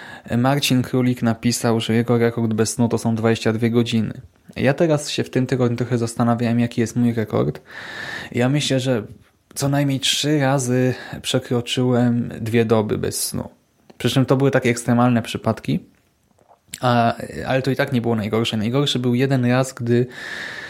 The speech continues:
przez dwadzieścia godzin bez przerwy praktycznie pracowałem,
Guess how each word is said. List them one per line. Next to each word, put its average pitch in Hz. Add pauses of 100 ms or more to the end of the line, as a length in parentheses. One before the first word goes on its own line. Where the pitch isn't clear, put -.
(640)
przez -
dwadzieścia 123
godzin 117
bez 139
przerwy 117
praktycznie 117
pracowałem, 110